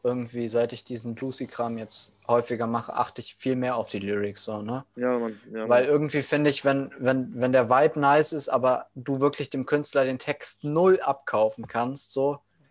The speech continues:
Speaker 1: weißt du, er
Speaker 2: Ja.
Speaker 1: sagt irgendwie, "Neue Rolex gekauft und fahr im Cabrio" und der ist halt fünfzehn so.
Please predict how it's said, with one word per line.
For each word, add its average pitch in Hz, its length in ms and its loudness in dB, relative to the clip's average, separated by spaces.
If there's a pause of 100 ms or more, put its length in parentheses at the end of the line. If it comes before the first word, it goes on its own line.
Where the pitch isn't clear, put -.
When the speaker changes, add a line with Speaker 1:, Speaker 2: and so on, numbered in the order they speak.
(200)
Speaker 1:
weißt 117 200 2
du, 139 60 6
er 123 40 6
Speaker 2:
Ja. 117 40 4
Speaker 1:
sagt 127 260 2
irgendwie, 123 640 0 (920)
"Neue 131 200 6
Rolex 131 500 4
gekauft 120 640 2
und 120 480 0
fahr - 360 0
im 131 120 -6
Cabrio" 127 800 2
und 123 280 -8
der 135 120 2
ist - 120 -6
halt 123 220 0
fünfzehn 120 560 -6
so. 107 280 -10